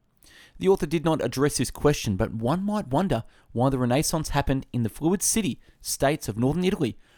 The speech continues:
but not the more established Rome, which was much bigger and denser. Much more recently, a study of scientists at work was conducted by placing cameras,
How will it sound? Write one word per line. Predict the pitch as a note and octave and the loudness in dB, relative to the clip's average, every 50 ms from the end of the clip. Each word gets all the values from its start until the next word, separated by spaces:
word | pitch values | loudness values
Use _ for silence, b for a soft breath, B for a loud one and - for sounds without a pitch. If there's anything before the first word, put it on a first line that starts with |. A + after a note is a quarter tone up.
| b b b | b b b
but | - - - | -2 -2 0
not | A2+ A2+ A#2+ D3+ E3+ - - | 0 0 2 0 0 0 0
the | F3+ | 0
more | D#3+ D#3 C#3+ C#3+ C3 | 2 4 2 2 2
established | A#2 - - - D3 D#3+ D3+ C#3+ - - - | 0 -2 0 0 2 2 2 0 -4 -2 0
Rome, | A2+ A2 A2+ A2 G2+ b b b b b b | 2 4 4 4 2 b b b b b b
which | - C#3 - - - | -4 -2 -2 -2 -2
was | C#3 A#2+ - - | -2 -2 -2 -6
much | - A2 A#2 D3+ E3+ - - - - | -4 -2 -2 -2 -2 -4 -8 -2 0
bigger | - D#3 - G#2+ - - - _ _ _ - | 0 0 0 -4 -8 -10 -18 _ _ _ -6
and | A#2 G#2 F#2+ - | -4 -4 -2 0
denser. | - A2 A2+ A#2 - - G2 - - _ _ _ _ _ _ _ _ b b b b b b b b - | 0 0 2 0 0 -2 -4 -4 -8 _ _ _ _ _ _ _ _ b b b b b b b b 0
Much | A#2+ B2+ D3+ - - | 2 4 4 4 2
more | F#3 F#3 F3+ D#3 | 2 2 4 4
recently, | C3+ C3 A#2+ - D3 A#2 A#2 A2+ C3 - - | 4 2 2 2 0 0 0 0 0 -2 -2
a | A2+ | -4
study | - - - C#3 B2+ D#3 E3 | -4 0 0 0 2 2 0
of | E3 - | -2 0
scientists | - - B2 A2+ A2+ G2+ - A2+ - - | 0 0 2 2 0 -2 -4 -6 -6 -6
at | A2 G#2+ G2+ | -6 -2 4
work | A2 B2+ E3 F#3+ - - - | 4 6 6 4 2 -4 -6
was | - A#2+ C3+ - | -4 -2 -2 -2
conducted | - - A2 G#2+ - E3 - - - G#2 - b b b b b b | -2 -2 0 2 2 2 2 2 0 -2 -2 b b b b b b
by | - G#3 | -2 -2
placing | G#3 - - D#3 D#3 - C#3+ B2 | 0 2 2 2 2 0 -2 -2
cameras, | - - C#3 C#3+ C#3+ C#3+ C#3 C3+ B2 - | 0 0 0 2 4 2 2 2 0 -2